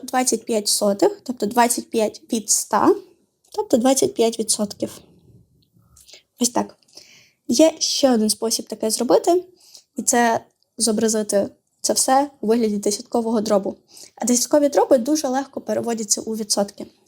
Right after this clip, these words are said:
Давайте покажу. Отож, у нас є чотири шістнадцятих, а чотири шістнадцятих — це те ж саме, що чотири поділити на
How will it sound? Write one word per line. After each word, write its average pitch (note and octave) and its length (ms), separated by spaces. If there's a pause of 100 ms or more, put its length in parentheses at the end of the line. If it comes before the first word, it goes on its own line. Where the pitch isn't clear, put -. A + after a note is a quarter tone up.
(100)
Давайте G#3+ 280
покажу. G#3 400 (680)
Отож, A3+ 320
у A#3 40
нас A3+ 260
є G3+ 100
чотири G#3+ 420
шістнадцятих, C4+ 800 (340)
а E4 120
чотири C4+ 420
шістнадцятих — A#3+ 720
це A#3+ 160
те A3+ 200
ж A#3 100
саме, A#3 300
що A#3 200
чотири B3+ 420
поділити A3 560
на G#3 280